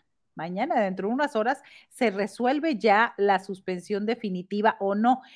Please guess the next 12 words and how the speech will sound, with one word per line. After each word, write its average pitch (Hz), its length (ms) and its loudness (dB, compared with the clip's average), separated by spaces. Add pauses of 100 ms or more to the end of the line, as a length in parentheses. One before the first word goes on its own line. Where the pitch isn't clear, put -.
Si 269 160 -2
se 311 140 2
da 311 100 8
la 427 280 6
suspensión 233 480 -4
definitiva, 220 680 -2
ya, 208 440 4
eh, 175 380 0
eh, 190 120 0
este, 185 420 -4
se - 120 0
autoriza, 208 760 2